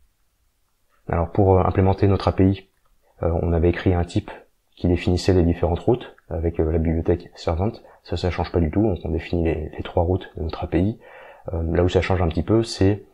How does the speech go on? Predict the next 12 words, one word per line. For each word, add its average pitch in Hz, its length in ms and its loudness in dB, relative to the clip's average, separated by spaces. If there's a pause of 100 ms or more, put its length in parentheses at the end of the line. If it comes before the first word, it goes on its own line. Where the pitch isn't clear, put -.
(160)
la - 100 0
fonction 98 400 -2
qui 92 180 -2
va, 87 280 2
euh, 82 300 -2 (460)
euh, 82 400 -8
produire 98 260 4
les 92 80 6
résultats 90 380 2
de 90 100 -2
ce - 120 -8
truc-là. - 300 -10